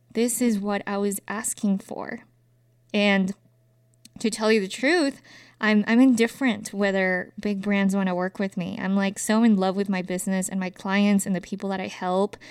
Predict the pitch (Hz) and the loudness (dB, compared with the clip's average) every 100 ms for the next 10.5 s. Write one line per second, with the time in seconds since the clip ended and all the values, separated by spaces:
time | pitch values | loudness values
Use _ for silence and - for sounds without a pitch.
0 | - - - 208 208 202 208 202 - 202 | -20 -8 0 0 0 -2 -2 -4 -4 -6
1 | 202 190 185 180 175 - 196 196 190 190 | -2 0 0 -2 -4 -4 -4 -4 -6 -6
2 | 165 185 190 202 214 214 208 180 175 - | -4 -2 0 0 0 0 0 0 -4 -6
3 | 190 190 185 - 185 - 208 233 247 - | -6 -4 -6 -8 -10 -2 0 0 -2 -10
4 | - - - 196 185 175 185 180 214 202 | -20 -20 -8 -2 -2 -2 -4 -2 0 0
5 | 196 - - 226 220 180 185 175 - 202 | -4 -6 -2 0 2 0 -2 -8 -8 -6
6 | 196 196 - 190 190 185 165 - 214 233 | -6 -6 -4 -4 -4 -8 -10 -8 -4 0
7 | 254 294 214 185 - - - _ _ 226 | 0 -2 -2 -2 -4 -12 -20 _ _ 0
8 | 226 226 240 269 269 294 180 - - - | 2 2 2 4 2 0 -4 -8 -14 -18
9 | _ _ 208 202 196 196 190 180 175 - | _ _ -4 -2 0 0 0 -2 -6 -12
10 | - 185 175 185 220 | -14 -10 -10 -8 -10